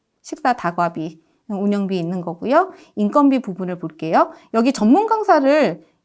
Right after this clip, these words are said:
이 회를 써요. 두 시간씩. 한 시간에 오만 원, 두 시간씩 이 회를 쓰는데, 어, 이게 어디에 활동에 포함이 되어 있는지가 중요해요. 보시면 오월 둘째 주에 전문 강사 한번, 어, 해서 지도를 받죠.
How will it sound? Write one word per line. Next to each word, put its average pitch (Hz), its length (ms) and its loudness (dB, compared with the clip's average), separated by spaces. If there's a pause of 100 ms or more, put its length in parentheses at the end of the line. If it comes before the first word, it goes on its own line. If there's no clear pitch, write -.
(120)
이 254 220 4
회를 403 300 4
써요. 240 540 4
두 208 120 -6
시간씩. 202 1000 -2 (140)
한 269 200 -2
시간에 330 260 2
오만 202 360 2
원, 339 160 2
두 208 100 -8
시간씩 208 480 -6
이 196 160 -4
회를 277 240 2
쓰는데, 196 580 0 (340)
어, 214 260 4
이게 269 280 2
어디에 311 800 4
활동에 302 800 0
포함이 370 340 2
되어 220 180 0
있는지가 202 500 -4
중요해요. 208 880 -4 (300)
보시면 226 480 -2
오월 262 300 6
둘째 269 420 -2
주에 277 460 2 (160)
전문 220 260 0
강사 220 260 0
한번, 202 480 0 (220)
어, 185 140 -6
해서 294 580 0
지도를 202 320 -2
받죠. 214 480 -2